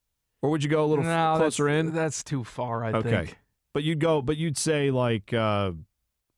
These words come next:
Speaker 1: certainly, like, London, Ohio, that area. That'd be, like, one edge of the Outer Belt, say.
Speaker 2: Yeah, well, what is that? What is that on seventy, the exit that you take sometime? What is that, thirty-seven?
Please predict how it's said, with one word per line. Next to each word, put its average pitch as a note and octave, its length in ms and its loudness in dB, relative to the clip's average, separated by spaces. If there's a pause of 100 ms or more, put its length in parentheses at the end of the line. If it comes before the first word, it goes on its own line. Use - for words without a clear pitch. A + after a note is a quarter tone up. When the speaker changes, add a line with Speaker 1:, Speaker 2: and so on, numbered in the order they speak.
(140)
Speaker 1:
certainly, D#3 320 -2
like, A#2+ 160 0
London, B2+ 420 0
Ohio, A#2 460 2
that A2+ 200 0
area. G2 440 -2 (200)
That'd A#2 120 0
be, B2 80 6
like, A2+ 180 2
one B2+ 240 0
edge B2+ 320 0
of A2+ 140 0
the A#2 160 2
Outer A2 220 2
Belt, G#2 420 0 (400)
say. - 360 0
Speaker 2:
Yeah, C4 100 4
well, G3 140 2
what B3 120 2
is E3 140 -2
that? A#2 180 -4
What G3+ 140 -2
is F3 80 0
that B2 160 0
on A#2+ 100 0
seventy, A#2+ 400 -2
the A#2+ 160 0
exit A#2+ 240 -2
that A#2 80 -2
you A#2 140 -2
take A2+ 260 -2
sometime? A2+ 380 -2
What F3 80 0
is C3 60 -2
that, A2+ 120 -4
thirty-seven? C#3+ 640 -2